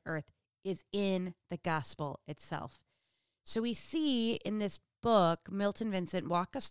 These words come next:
through a practice of learning how to rehearse and kind of re-preach the gospel to ourselves every day, because the gospel is to be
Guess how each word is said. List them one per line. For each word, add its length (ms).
through 320
a 60
practice 580
of 120
learning 420
how 540
to 80
rehearse 540
and 220
kind 160
of 140
re-preach 600
the 80
gospel 500
to 180
ourselves 640
every 600
day, 240
because 300
the 60
gospel 460
is 140
to 100
be 240